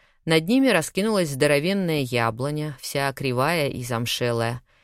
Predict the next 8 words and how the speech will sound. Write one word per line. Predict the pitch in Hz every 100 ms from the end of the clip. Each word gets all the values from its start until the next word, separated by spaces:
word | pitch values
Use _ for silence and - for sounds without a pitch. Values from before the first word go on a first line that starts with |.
| _ _ -
Небо | 139 208 143
не | 120
разглядишь. | 120 120 123 123 123 - - _ _ _ _ -
А | 139 135
под | - 135
ногами | 143 135 190 220 208
тропинка, | 180 185 - 135 117 - 117 _ _ _ _ -
тонюсенькая. | 113 143 220 233 - - - - 127